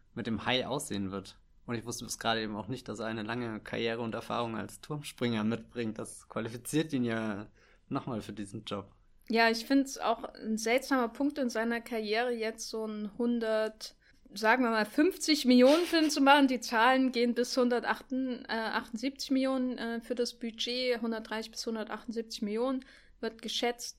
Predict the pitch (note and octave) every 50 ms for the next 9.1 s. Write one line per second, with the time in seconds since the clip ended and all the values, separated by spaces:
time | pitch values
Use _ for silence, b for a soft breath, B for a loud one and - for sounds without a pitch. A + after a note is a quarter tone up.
0 | _ _ _ - G#3+ G#3 A3+ G#3+ G3+ G3+ G3 G3 G3 F#3+ G3 G#3+ G#3+ G#3+ G#3 G#3+
1 | - - B3+ C4+ C4+ - - - B3 A#3 A#3+ - b b b b b b b -
2 | G#3+ A3+ G#3 G#3+ G#3+ G#3+ - G3 B3+ A#3 - A3+ A3+ A3+ A3+ A3+ - - - -
3 | - - G#3+ A3+ A3+ G#3+ G#3+ A3 A3 - - - - - - G3+ G#3 G#3 G#3 G#3
4 | G#3 G3+ G#3+ - - - A#3 B3 C4+ C4 C4 C4 - G3 B3 D4 D4 - C4+ B3
5 | A#3 G#3+ G#3 G#3+ - D4 E4 - - B3+ - - G3+ G3+ G3+ G3+ G3+ - G#3 G#3
6 | G3+ G#3+ A#3 B3 A#3 A3 G#3+ G#3 G3 - - B3+ B3 A#3+ - A3 G3 F#3 - -
7 | A3 G#3 G3+ G#3 - G#3 F#3 G3 - - - G3 F#3+ - - A#3+ A#3+ C4+ C#4 C#4
8 | C#4 C#4 C#4 C#4 C4+ - - - - - G#3+ - G#3 G#3 A3+ B3+ C#4 C#4+ C#4+ C#4+
9 | C#4+ D4